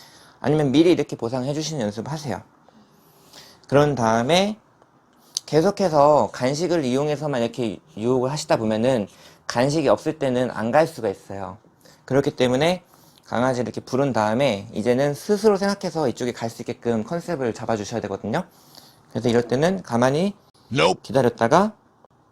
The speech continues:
Speaker 1: 이렇게 가도 가만히 기다리고, 이쪽에 관심을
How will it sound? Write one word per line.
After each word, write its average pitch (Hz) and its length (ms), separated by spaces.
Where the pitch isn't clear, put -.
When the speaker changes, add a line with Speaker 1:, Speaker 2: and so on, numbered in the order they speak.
Speaker 1:
이렇게 - 200
가도 156 440
가만히 127 320
기다리고, 113 320
이쪽에 135 260
관심을 135 640